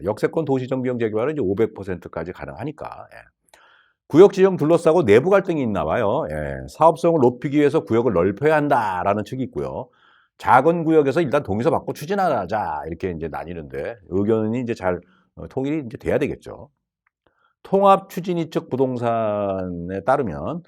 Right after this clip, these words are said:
넓은 구역으로 추진하면 천사백 세대가 건립이 가능하다 그러네요. 예, 그럼 이제 규모가 좀 커지는 거죠. 근데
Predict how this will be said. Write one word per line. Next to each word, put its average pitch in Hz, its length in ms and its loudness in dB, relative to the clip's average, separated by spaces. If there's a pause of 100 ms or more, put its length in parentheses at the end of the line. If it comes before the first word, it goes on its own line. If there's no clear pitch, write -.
(320)
넓은 165 680 6
구역으로 147 400 2
추진하면 139 420 -4
천사백 139 600 -4
세대가 117 680 2
건립이 87 220 -8
가능하다 87 460 -8
그러네요. 73 260 -12
예, - 300 -20 (180)
그럼 101 160 -10
이제 95 100 -10
규모가 80 300 -10
좀 104 180 -12
커지는 180 300 -12
거죠. 67 280 -14
근데 117 220 -6